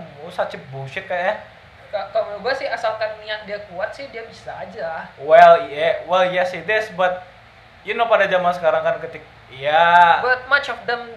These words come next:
Speaker 2: didn't do that.
Speaker 1: Apalagi kan secara pergerakan internet kan emang masif banget.
Speaker 2: Iya.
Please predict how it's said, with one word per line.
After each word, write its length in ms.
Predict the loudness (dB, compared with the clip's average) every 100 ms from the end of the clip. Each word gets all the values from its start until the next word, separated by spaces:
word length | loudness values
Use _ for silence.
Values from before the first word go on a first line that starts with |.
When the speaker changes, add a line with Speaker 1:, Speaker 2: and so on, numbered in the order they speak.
| -16
Speaker 2:
didn't 280 | -8 -6 -6
do 100 | -8
that. 240 | -8 -8 -12 -20 -20 -20 -20 -20 -16
Speaker 1:
Apalagi 340 | -10 -8 -6 -4
kan 160 | -2
secara 400 | -4 -2 0 0
pergerakan 560 | 0 -8 -4 -4 -4 -8
internet 300 | -10 -10 -8
kan 120 | -6
emang 200 | -6 -6
masif 300 | -10 -12 -14
banget. 220 | -10 -8 -4
Speaker 2:
Iya. 340 | -4 -4 -8